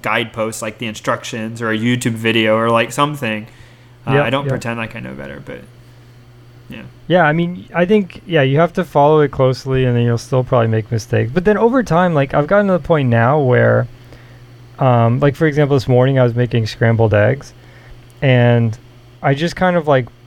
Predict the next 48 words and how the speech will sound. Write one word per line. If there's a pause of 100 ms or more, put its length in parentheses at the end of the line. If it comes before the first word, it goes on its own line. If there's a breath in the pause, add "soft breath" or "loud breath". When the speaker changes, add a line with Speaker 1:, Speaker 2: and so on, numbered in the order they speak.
(140)
Speaker 2:
put
in
enough
milk
when
I
was
mixing
the
eggs
so
that
it
just
kind
of
looked
right. (340)
And
I
was
like,
"I've
made
so
many
scrambled
eggs
at
this
point,
I
don't
have
to
really
measure
anything."
Speaker 1:
But
the
first
time
you
were
gonna
make
scrambled
eggs